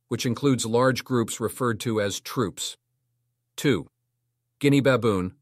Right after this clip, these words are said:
Papio papio, indigenous to West Africa, particularly Guinea, Senegal, and Mali, noted for their terrestrial lifestyle and adaptations to grasslands. Three, olive baboon, Papio anubis,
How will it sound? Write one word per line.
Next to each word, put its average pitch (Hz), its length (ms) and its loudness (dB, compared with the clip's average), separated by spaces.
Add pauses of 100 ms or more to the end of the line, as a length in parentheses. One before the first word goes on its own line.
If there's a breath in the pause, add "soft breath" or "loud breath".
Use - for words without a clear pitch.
(120)
Papio 120 420 0
papio, 98 540 -4 (500)
indigenous 131 640 2
to 131 120 -4
West 117 260 2
Africa, 107 540 -4 (120)
particularly 123 560 -2
Guinea, 123 440 2 (160)
Senegal, 113 760 0
and 113 160 0
Mali, 113 420 2 (720)
noted 143 340 6
for 139 140 -2
their 123 160 2
terrestrial 127 640 0
lifestyle 120 720 0
and 113 140 -4
adaptations 117 840 -2
to 123 100 -6
grasslands. 98 840 -4 (680)
Three, 151 400 0 (320)
olive 131 320 2
baboon, 113 600 2 (100)
Papio 120 500 0
anubis, 110 560 0